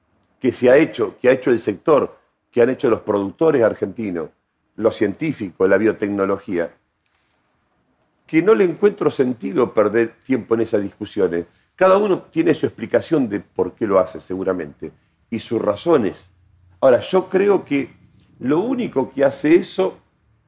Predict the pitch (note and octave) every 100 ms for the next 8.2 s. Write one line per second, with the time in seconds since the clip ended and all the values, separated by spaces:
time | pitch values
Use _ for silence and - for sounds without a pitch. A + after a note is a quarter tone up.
0 | _ - A#2 A2+ A2 G#2+ - - C#3+ D3
1 | D3 C#3 F3 D#3+ D3 C3+ A#2 A#2+ B2 E3+
2 | F3 - _ _ _ _ - G2+ B2+ A#2+
3 | B2 A#2+ A2+ - _ _ A#2 A#2+ A#2 A#2
4 | E3 D#3 - D3+ C3 G#2+ G#2+ G#2+ A#2+ D3
5 | D3 D3+ _ _ - D3 E3 A3 A3 E3
6 | F3 E3 D#3 _ _ _ _ _ _ _
7 | _ - F#3+ F3 D3 C#3 D3 A#2 - A2
8 | B2